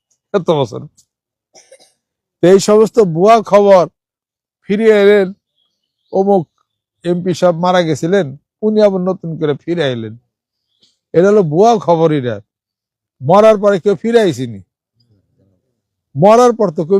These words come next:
ফিরে নাই। তাহলে আল্লাহ পাক বলেন যে, "বান্দা, তোমার এই জীবনে আমার কোন কথার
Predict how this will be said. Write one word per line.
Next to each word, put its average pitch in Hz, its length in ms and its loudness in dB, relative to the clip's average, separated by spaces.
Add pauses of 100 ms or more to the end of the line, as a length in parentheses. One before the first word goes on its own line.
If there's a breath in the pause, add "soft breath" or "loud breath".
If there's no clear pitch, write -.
ফিরে 202 200 2
নাই। 180 220 -4 (1400)
তাহলে 185 180 4
আল্লাহ 196 300 4
পাক 220 200 2 (120)
বলেন 202 240 2
যে, 196 120 0
"বান্দা, 190 400 0 (1120)
তোমার 220 320 2
এই 254 120 2
জীবনে 220 400 0
আমার 190 220 0 (100)
কোন 254 220 -6
কথার 196 340 -2